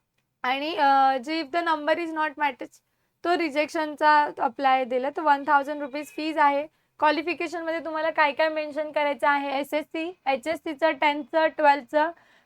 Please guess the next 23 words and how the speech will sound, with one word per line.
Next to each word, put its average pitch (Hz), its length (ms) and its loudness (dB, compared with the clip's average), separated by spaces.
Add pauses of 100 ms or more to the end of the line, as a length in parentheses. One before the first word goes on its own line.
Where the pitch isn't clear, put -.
(120)
ग्रॅज्युएशन 349 680 4
सर्टिफिकेट, 311 640 0
जर 311 200 4
पीजी 302 280 -2
झालं 294 320 2
असेल, 302 320 -2
तर 330 60 -4
पोस्ट 277 280 -2
ग्रॅज्युएशनसुद्धा 285 800 -4
तुम्ही 285 240 -6
अप्लाय 269 400 -2 (420)
ॲड 277 260 4
करू 285 300 0
शकता. 254 400 -4
आणि 254 360 -8
तुमचे 294 240 -8
जा-, 311 400 4
जे 285 200 0
पण, 330 320 -2
अ, 269 240 0
सिलेक्शन 302 560 -2
प्रोसेस 311 400 -2
आहे, 302 320 0